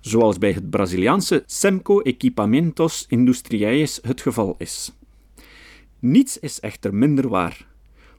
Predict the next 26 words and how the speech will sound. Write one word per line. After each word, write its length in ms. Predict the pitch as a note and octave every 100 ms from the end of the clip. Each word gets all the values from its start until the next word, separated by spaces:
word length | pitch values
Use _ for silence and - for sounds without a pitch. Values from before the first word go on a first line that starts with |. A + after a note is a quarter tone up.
| _ -
Publieke 380 | A#2+ F3+ - A3+
vergelijkingen, 760 | A3+ G#3+ F#3+ C3 - E3+ A3 -
incentives 720 | B2 A2+ - F3+ F3 G#3+ -
zoals 520 | - G#2+ A2 F2+ -
exclusieve 680 | E3+ F3+ - G3 F3 F#3 F3
reisjes 460 | E3+ G#2+ - - -
en 260 | G#2 F#2
keiharde 540 | - G3+ E3 F3+ E3+ D#3
maatregelen 760 | B2 E3 - C3 G2+ G2 F#2
zoals 340 | F2+ G2 F#2 -
jaarlijks 520 | G#2+ A#2 F3 C#3+ -
de 260 | - F#2+ -
tien 240 | G#3 G3
procent 420 | - D#3+ D#3+ B2+ -
slechtste 500 | - B2+ - - A2
mensen 380 | G#2+ G#2 A2
ontslaan 580 | G#2 F#2+ - C#3+ C#3 A2
op 220 | G#2+ G2
basis 360 | F#2+ B2 G2+ -
van 180 | - G2+
een 280 | F#2 F#2 G#2+
domme, 320 | C3+ A2+ F2+
gedwongen 600 | - G#2 G2 C#3 A#2 F#2+
verdeling 560 | G2 F#2+ A2+ G#2+ F#2 -
op 180 | F2
voorhand, 560 | - G#2 B2+ F3+ C4